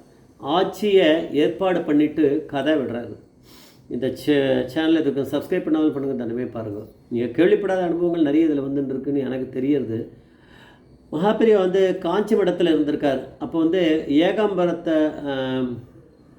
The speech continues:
ஆம், பஞ்ச-, ஒரு நாள் வந்து ஏகாம்பர மாமாவை, "பஞ்சாங்கத்தை வாசி" அப்படின்னாரு. அவர் வாசிச்சார். அன்னைக்கு ஸ்ரீராமநவமி அப்படின்றது பெரியவாளுக்கு தெரியாதா? பெரியவா தான் ஸ்ரீராமர், இருந்தாலும் ஆக்டிங் பண்ணிருக்காரு பெரியவா.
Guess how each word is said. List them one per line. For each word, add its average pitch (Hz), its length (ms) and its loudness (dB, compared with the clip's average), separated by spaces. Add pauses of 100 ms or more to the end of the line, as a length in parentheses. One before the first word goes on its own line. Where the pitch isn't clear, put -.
(1120)
ஆம், 127 1300 0 (280)
பஞ்ச-, 165 320 0 (120)
ஒரு 151 140 4
நாள் 175 160 4
வந்து 170 200 2
ஏகாம்பர 175 380 2
மாமாவை, 143 380 2
"பஞ்சாங்கத்தை 175 800 0
வாசி" 170 440 2
அப்படின்னாரு. 131 560 -4
அவர் 185 240 -2
வாசிச்சார். 160 560 -2 (760)
அன்னைக்கு 185 760 4 (1080)
ஸ்ரீராமநவமி 170 1040 4
அப்படின்றது 139 800 -2 (120)
பெரியவாளுக்கு 220 440 2
தெரியாதா? 202 760 2
பெரியவா 190 360 4
தான் 196 140 0
ஸ்ரீராமர், 180 400 2
இருந்தாலும் 156 540 2
ஆக்டிங் 175 440 2
பண்ணிருக்காரு 131 420 0
பெரியவா. 127 360 -4